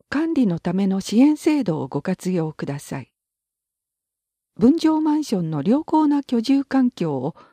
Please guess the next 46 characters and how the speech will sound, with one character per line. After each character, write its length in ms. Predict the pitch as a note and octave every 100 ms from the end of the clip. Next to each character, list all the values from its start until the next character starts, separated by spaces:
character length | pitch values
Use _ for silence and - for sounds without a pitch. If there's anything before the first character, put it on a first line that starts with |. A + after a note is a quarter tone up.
| _
長 300 | G3 D4+ E4
く 180 | - -
保 200 | F3+ A#3+
つ 120 | -
た 120 | -
め 140 | D#3 D#3
に 160 | C#3
は、 160 | G#2 C#3+ _ _ _ _ _ _ _
定 200 | B3+ D#4+
期 120 | -
的 220 | D4+ -
に 140 | C#4 C4+
修 180 | B3+ C#4
繕 280 | D4 C#4+ C4+
を 140 | B3+
行 140 | B3+
う 240 | A#3+ A#3+ A3
な 140 | D3+
ど、 160 | - - _ _
適 220 | - F3+ -
切 260 | E4 -
に 140 | D4+ C#4+
管 240 | D#4 D#4+
理 100 | A#3+
す 140 | -
る 80 | F#3
こ 140 | A#3 A#3
と 100 | C4
が 100 | E3
必 280 | - D#3
要 220 | C#3+ A#2 A2+
で 160 | -
す。 160 | - _ _ _ _ _ _ _ _
分 200 | G3+ D4+
譲 200 | D#4+ D#4
マ 140 | D#4 D4+
ン 80 | D#4
シ 120 | A#3
ョ 60 |
ン 80 | F3
の 100 | D#3
維 100 | A3+
持 140 | C4+ G3
管 260 | G3 F3+
理 140 | D3 B2+
は、 160 | C#3